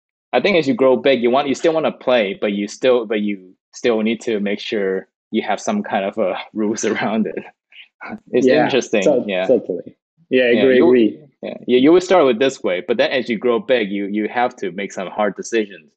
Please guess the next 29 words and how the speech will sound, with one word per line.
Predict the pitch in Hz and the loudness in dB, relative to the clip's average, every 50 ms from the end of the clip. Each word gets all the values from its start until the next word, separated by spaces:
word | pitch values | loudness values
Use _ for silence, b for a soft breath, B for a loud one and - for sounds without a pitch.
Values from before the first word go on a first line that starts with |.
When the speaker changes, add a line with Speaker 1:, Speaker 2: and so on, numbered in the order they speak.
| _ _ _ _ | _ _ _ _
Speaker 1:
Someone | - - 127 123 123 123 | -4 -4 -2 0 0 0
has | 120 - 113 110 - | 0 0 -2 -4 -4
to | - 92 | -8 -10
say | - - 107 104 95 98 98 | -6 -2 -2 0 0 0 -2
something | - - 107 101 95 - 95 90 92 95 | -2 -4 -4 -4 -4 -4 -6 -8 -8 -8
and | 92 92 - | -8 -8 -8
speak | - - 110 98 - | -6 -6 -6 -6 -4
for | - 101 | -6 -6
the | 95 92 87 | -4 -4 -4
rest. | 90 107 104 95 - - - _ _ _ _ _ _ _ _ _ _ _ - | -2 0 -2 -2 -2 -8 -20 _ _ _ _ _ _ _ _ _ _ _ -8
And | 98 98 95 | -6 -4 -4
then | 98 101 104 | -2 -2 -2
suddenly | 107 - 120 113 107 107 107 107 104 104 104 95 | -2 -2 0 0 0 0 0 2 2 2 0 0
it | - | -2
becomes | - 101 - - 107 98 101 104 101 - - _ - | -4 -4 -4 -4 -6 -4 -4 -4 -6 -6 -14 _ -8
not | 107 104 101 104 - | -4 -4 -4 -4 -4
so | - 107 101 | -4 -4 -2
much | 101 98 98 101 - | -2 -2 -4 -4 -4
of | 104 92 101 | -4 -2 0
a | 98 98 95 92 92 92 - _ _ - | 2 2 2 2 0 -2 -6 _ _ -6
made | - 104 98 101 95 | -2 -2 -2 0 -2
by | 104 95 92 | -2 -4 -4
people | - 107 95 87 95 92 87 90 - | -4 -4 -4 -2 -4 -4 -4 -6 -6
for | - 101 | -6 -6
the | 92 | -4
people. | - - 107 - - 82 82 82 - _ _ _ _ _ - - | -2 -4 -6 -6 -6 -10 -10 -12 -14 _ _ _ _ _ -6 -4
Speaker 2:
Okay. | - - - 98 87 95 101 - | -4 -2 -2 -2 -2 -2 -6 -10
Speaker 1:
So, | - - - - - - - | -12 -14 -14 -14 -16 -16 -8
Speaker 2:
Yeah, | - - | -4 0